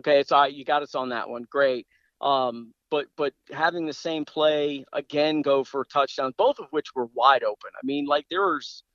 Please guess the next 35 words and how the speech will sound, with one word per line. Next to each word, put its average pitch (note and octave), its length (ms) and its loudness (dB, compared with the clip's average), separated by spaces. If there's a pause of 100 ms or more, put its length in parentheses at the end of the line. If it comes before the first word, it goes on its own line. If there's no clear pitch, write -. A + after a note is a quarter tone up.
(520)
nobody D3+ 880 6
around B2 340 2
those A2 220 -6
receivers, G#2+ 720 -12
um, - 540 -4 (160)
when C3 140 4
they A#2 120 2
caught C#3+ 320 6
those A2+ 220 -6
balls. B2 340 4
Those C3+ 220 -6
were B2+ 100 -8
easy C3 380 -10
walk-ins, B2+ 640 2
easy B2 360 -12
throws. B2 520 4 (400)
Um, G#2+ 520 -6 (120)
you D3+ 120 0
know, C3+ 180 6 (200)
and, F3+ 200 4
and F#3+ 140 6
that's A3+ 220 -2
part F3+ 240 4
of D#3 80 -6
the C#3 80 -4
reason C3+ 340 -6
why B2+ 240 0
I A#2 40 -2
look B2 240 -6
at A#2 320 -6
everyone A#2+ 580 -6 (100)
complaining C3 520 -2
about A#2+ 400 0
the, A2+ 260 -10 (160)
the, A#2 240 -10